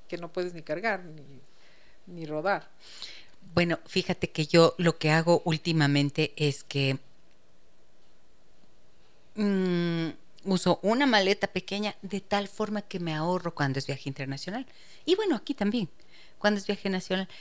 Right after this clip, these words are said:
Speaker 2: y no, para que no vaya a bodega. Entonces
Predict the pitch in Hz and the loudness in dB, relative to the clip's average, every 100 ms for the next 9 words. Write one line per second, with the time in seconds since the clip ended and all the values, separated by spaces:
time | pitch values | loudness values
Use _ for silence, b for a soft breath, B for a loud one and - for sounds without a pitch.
0 | B - 233 214 214 - 190 147 - 170 | B -12 -2 0 0 0 -2 -2 -2 -2
1 | 156 147 151 151 135 131 120 127 - - | -2 -2 -4 -6 -10 -10 -12 -14 -16 -18
2 | b b b - 175 165 165 160 160 - | b b b -10 -6 2 2 2 -2 -4